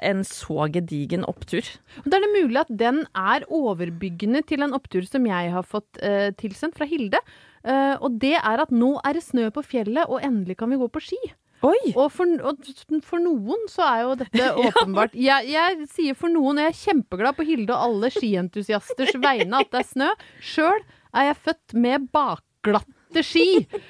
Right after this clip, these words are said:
Speaker 2: som uansett hvem som smører de, og hva de sm-, smører med, så har jeg glepptak hele tiden. Jeg blir så sint når jeg tenker på det, at jeg liksom skal være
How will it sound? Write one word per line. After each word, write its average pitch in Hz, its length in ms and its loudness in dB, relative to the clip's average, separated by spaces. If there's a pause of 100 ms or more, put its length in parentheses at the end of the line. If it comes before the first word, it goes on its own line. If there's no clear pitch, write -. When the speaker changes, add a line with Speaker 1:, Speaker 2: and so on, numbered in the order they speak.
(300)
Speaker 2:
som 285 160 0 (240)
uansett 381 1200 2
hvem 311 300 4
som 392 200 -4
smører 294 380 2
de, 339 100 2
og 302 120 6
hva 247 240 4
de 330 80 2
sm-, 330 220 -4 (100)
smører 285 240 0
med, 277 160 2
så 330 80 0
har 254 240 2
jeg 277 180 2
glepptak 339 840 2 (100)
hele 214 340 -4
tiden. 262 200 -2
Jeg 277 140 -2
blir 226 140 -2
så 330 160 -8
sint - 440 2 (160)
når 359 140 4
jeg - 40 0
tenker 285 260 -2
på 180 160 -4
det, 254 120 2
at 269 120 0
jeg 285 80 0
liksom 247 280 -8
skal 214 140 0
være 247 140 4